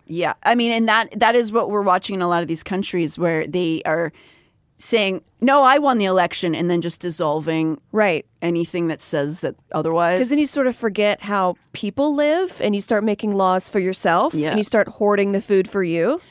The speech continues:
Speaker 1: Yeah.
Speaker 2: Instead of saying, like, "Oh my God, my people, where I'm from, you need the food."
Speaker 1: Yeah. And, and by accounts of what I've read, and if you, you know, have any experience with living in Nicaragua and you wanna correct me, please feel free to reach out to us at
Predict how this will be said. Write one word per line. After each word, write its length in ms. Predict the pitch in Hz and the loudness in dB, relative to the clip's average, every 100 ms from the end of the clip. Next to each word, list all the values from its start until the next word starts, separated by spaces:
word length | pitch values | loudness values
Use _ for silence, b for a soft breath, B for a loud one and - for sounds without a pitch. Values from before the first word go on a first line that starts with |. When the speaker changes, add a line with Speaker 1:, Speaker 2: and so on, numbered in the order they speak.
| B B B 190 | B B B 2
Speaker 1:
Yeah. 280 | 240 214 | 4 4
Speaker 2:
Instead 180 | 190 202 | 2 0
of 100 | 196 | 0
saying, 280 | - 196 196 | 2 0 2
like, 160 | 175 - | 0 2
"Oh 160 | 233 | 2
my 140 | 233 208 | 4 4
God, 280 | 214 190 175 | 4 2 0
my 220 | 202 190 | -2 -2
people, 520 | - 294 196 165 - _ | 0 -2 0 -2 -4 _
where 200 | 220 202 | 2 2
I'm 120 | 180 | 0
from, 400 | - 247 202 156 | 0 2 2 -2
you 120 | 202 | -2
need 140 | 214 196 | 0 -2
the 60 | |
food." 360 | 170 269 208 - _ | -2 2 2 0 _
Speaker 1:
Yeah. 400 | 190 214 175 151 - | -2 2 2 0 -2
And, 280 | 226 240 226 _ | 0 0 -2 _
and 300 | 233 240 233 - 190 | -4 -2 -4 -10 -6
by 220 | - 247 240 - 165 | 2 2 2 -4 -4
accounts 380 | 247 262 294 339 | -4 0 -2 0
of 140 | 294 | 0
what 180 | 240 233 - | 0 0 0
I've 320 | 202 208 180 | 0 0 0
read, 260 | 190 175 | 2 2
and 140 | 170 180 | 0 -4
if 140 | 170 | -6
you, 280 | 202 208 202 | -8 -8 -8
you 220 | - 180 | -12 -6
know, 100 | 185 | -4
have 160 | 185 175 | -2 -2
any 120 | 175 | -2
experience 600 | 160 - 180 180 170 165 | -4 -6 -4 -2 -4 -6
with 140 | 170 180 | -6 -4
living 240 | 175 180 | -2 -2
in 60 | 175 | -2
Nicaragua 480 | 165 160 160 160 | -2 0 0 0
and 180 | 160 156 | 0 0
you 80 | 151 | 0
wanna 320 | 156 156 147 - - | -2 -2 -6 -12 -6
correct 360 | 175 170 - | -2 -2 -4
me, 160 | 170 160 | -4 -4
please 320 | 156 170 170 | -4 -6 -6
feel 140 | - 147 | -8 -12
free 220 | - 151 | -8 -6
to 80 | 147 | -4
reach 200 | 156 151 | -6 -4
out 220 | 143 - | -6 -6
to 180 | - 156 | -6 -4
us 220 | 156 - | -4 -6
at 100 | 151 | -12